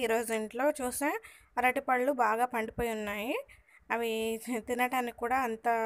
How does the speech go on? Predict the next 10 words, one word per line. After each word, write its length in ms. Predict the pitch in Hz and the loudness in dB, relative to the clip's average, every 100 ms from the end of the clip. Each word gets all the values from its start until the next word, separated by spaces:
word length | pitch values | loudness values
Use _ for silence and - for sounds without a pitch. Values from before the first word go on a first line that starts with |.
| 220 214 208 - - - 214 | 0 -2 -6 -12 -12 -10 0
బాగా 180 | 226 240 | 0 2
అనిపించట్లేదు. 720 | 240 226 226 240 208 190 190 285 - - - _ | 0 -2 -6 -6 -4 -6 -6 -8 -10 -20 -20 _
వాటితోనే 440 | 233 226 226 269 294 | -2 -2 -2 0 0
ఏం 80 | 285 285 | 0 0
చేద్దామా 420 | 254 247 240 226 | 2 0 0 -2
అని 100 | 240 302 | -2 -2
ఒక 120 | 233 226 | -4 -6
టూ 80 | 254 262 | -4 -2
మినిట్స్‌లో 400 | 269 269 269 254 | -2 -4 -4 0
రెడీ 160 | 226 226 | 0 0